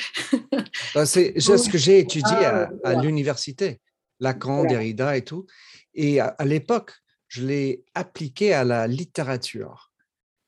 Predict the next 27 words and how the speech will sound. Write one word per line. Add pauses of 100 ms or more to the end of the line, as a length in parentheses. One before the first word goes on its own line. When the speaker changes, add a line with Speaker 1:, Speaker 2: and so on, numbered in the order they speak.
Speaker 2:
qui
était
donc
le, (100)
l'analyse
déconstructionniste
des,
des
textes. (540)
Et,
et
le
concept (320)
que,
que
j'ai
fait,
que
j'ai
adoré, (300)
car
c'était
un
travail
sur
le
mot,